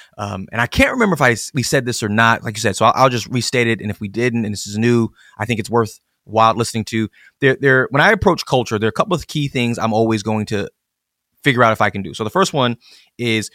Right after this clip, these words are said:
what can I receive from culture, right? Culture in and of itself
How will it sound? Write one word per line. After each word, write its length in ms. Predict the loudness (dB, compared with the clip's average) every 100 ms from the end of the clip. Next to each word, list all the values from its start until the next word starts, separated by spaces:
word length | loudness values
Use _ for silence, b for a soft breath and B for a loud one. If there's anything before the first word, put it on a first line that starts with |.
| _
what 220 | 0 2
can 100 | 2
I 80 | 2
receive 580 | 2 0 -2 0 0 -2
from 200 | -6 -8
culture, 360 | -10 -12 -18 -4
right? 200 | -2 -2 _ b -8
Culture 460 | -2 0 2 0 -2 -2
in 140 | 2
and 100 | 2
of 100 | 2
itself 420 | -2 -2 -2 -2